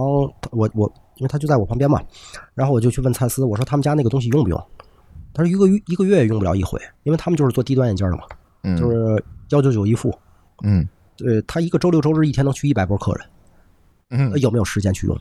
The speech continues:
Speaker 1: 没有时间去用。
Speaker 2: 嗯。
Speaker 1: 就是你看到这个东西就不给你用。对，然后他就跟菜市场一样嘛，你挑完了，我告诉你哪个镜片，然后你配，配完了之后呢，
Speaker 2: 啊，就是那所谓套镜。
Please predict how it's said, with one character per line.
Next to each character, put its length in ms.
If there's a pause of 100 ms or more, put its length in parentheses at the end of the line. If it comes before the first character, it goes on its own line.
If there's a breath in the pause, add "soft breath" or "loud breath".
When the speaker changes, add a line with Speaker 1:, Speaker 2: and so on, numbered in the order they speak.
(120)
Speaker 1:
没 100
有 80
时 160
间 140
去 140
用。 120 (480)
Speaker 2:
嗯。 340
Speaker 1:
就 80
是 40
你 80
看 180
到 80
这 80
个 60
东 100
西 80
就 80
不 80
给 100
你 100
用。 200 (960)
对， 120 (100)
然 100
后 40
他 120
就 80
跟 100
菜 140
市 100
场 160
一 40
样 140
嘛， 140
你 220
挑 180
完 180
了， 320 (400)
我 100
告 100
诉 60
你 60
哪 60
个 80
镜 140
片， 260
然 100
后 60
你 80
配， 280
配 140
完 140
了 60
之 80
后 100
呢， 80
Speaker 2:
啊， 180
就 160
是 80
那 60
所 160
谓 140
套 320
镜。 220